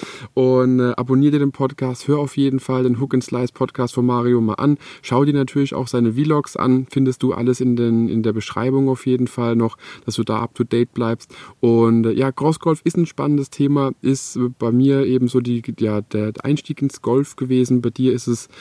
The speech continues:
d-, das Ende des Golfs, will ich jetzt mal fast sagen, äh, geworden, weil du dich eben dort mehr entwickelt hast und ich dann in, in deine Anfänge eher entwickelt habe. Aber Mario, vielen, vielen Dank für deine Zeit, für,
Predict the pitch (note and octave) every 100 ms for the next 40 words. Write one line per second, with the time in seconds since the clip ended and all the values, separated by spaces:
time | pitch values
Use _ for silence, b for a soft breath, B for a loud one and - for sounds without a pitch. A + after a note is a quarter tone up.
0 | B B - A#2 A2 - C3 E3+ E3 D3+
1 | - C3 C#3 D3 - C#3+ C#3 - B2+ -
2 | D3+ - - C3 D3 D3 D3 - B B
3 | B C3 C3 B2+ A#2+ B2+ C3 C3 B2 B2+
4 | B2+ B2+ A#2+ A#2+ A#2 B2 C3 B2 C3 A#2
5 | A#2+ B2+ B2+ B2 B2+ - A#2 B2 A2 A2+
6 | - - - G#2 G#2+ D3 D#3+ - - C#3
7 | C3+ C#3+ C3+ C3 C3 B2+ B2 - B2 B2
8 | B2 A#2+ B B B A2+ A#2 A#2+ B2 B2
9 | B2 b - D3 C#3+ - B2+ B2+ B2+ A#2+
10 | B2+ A#2 - A#2+ B2 C3 - B B -
11 | B2+ B2 A#2+ A#2+